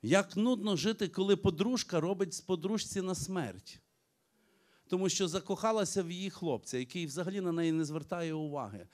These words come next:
Сиплячи що? Добре, я не буду розповідати, щоб ніхто не практикував, але я знаю такі випадки.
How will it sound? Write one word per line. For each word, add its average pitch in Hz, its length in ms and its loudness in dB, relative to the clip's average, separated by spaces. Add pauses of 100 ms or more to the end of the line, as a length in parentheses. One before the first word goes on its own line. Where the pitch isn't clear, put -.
(100)
Сиплячи 180 580 0
що? 208 320 -4 (1120)
Добре, 120 260 -4
я 135 120 -2
не 143 120 0
буду 143 220 -2
розповідати, 139 640 -4
щоб 117 180 -6
ніхто 127 280 -6
не 120 120 -2
практикував, 113 800 -6
але 117 180 -4
я 147 100 -2
знаю 151 380 -4
такі 127 260 -8
випадки. - 540 -10